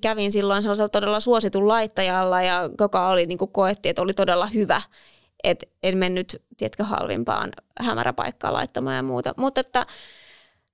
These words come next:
kyllä mulla on itselläni siis näistä ihan vaan kampaamokäynneistä ja tällaisista tullut semmonen olo, että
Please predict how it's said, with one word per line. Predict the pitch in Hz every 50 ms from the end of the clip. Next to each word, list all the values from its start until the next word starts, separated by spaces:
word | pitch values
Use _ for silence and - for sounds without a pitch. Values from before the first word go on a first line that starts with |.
| _
kyllä | - 339 330 294
mulla | 285 302 302
on | 302 285
itselläni | 233 302 294 285 254 240 226 226 226 226
siis | 247 247 247 - - - - - 233
näistä | 240 240 233 226 214 208 - - 233 226 226 170
ihan | 170 226 233 294 233 233 233
vaan | 247 247 240 233
kampaamokäynneistä | 240 240 233 233 220 226 226 226 233 226 247 247 240 240 240 247 - 233
ja | 226
tällaisista | 226 233 226 220 226 220 208 202 - 208
tullut | - 220 214 208 214 208
semmonen | - 196 190 190 185 185 170
olo, | - 185 180 175 170
että | 165 196 208 - - 214 - -